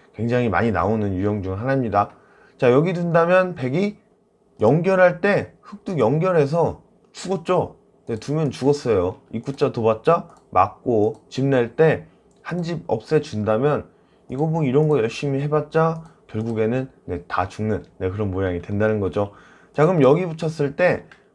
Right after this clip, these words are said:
반대로 막으면 어떡합니까? 네, 이건데 물론 이렇게 하면 백이, 네, 살겠죠. 하지만 당연히 흑은, 네, 키워주는 게 아주 좋은 수고요.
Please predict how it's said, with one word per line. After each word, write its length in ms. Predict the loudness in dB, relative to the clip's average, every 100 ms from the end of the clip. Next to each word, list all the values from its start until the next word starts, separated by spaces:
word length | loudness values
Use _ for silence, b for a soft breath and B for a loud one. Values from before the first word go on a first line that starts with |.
| -8
반대로 380 | -4 -2 -2 0
막으면 360 | 0 0 -4
어떡합니까? 720 | -6 -10 -10 -8 -2 -2 -2 -8 -6
네, 80 |
이건데 640 | -4 0 2 4 4 2 -6 b b b b b
물론 320 | -2 0 0
이렇게 380 | 0 -2 -4 -6
하면 360 | -2 -2 -2 -4
백이, 420 | -4 -4 -4 -10 B -8
네, 120 | -8
살겠죠. 640 | -6 -4 -4 -4 -4 -4
하지만 480 | -4 -6 -2 0 -2
당연히 380 | -4 -4 -4 -4
흑은, 440 | -2 4 4 4 -4 B B -14
네, 120 | -14
키워주는 540 | -4 0 0 -2 -6 -2
게 140 | 0
아주 280 | -2 -4 -8
좋은 280 | -8 -10 -10
수고요. 560 | -10 -4 0 -2 -4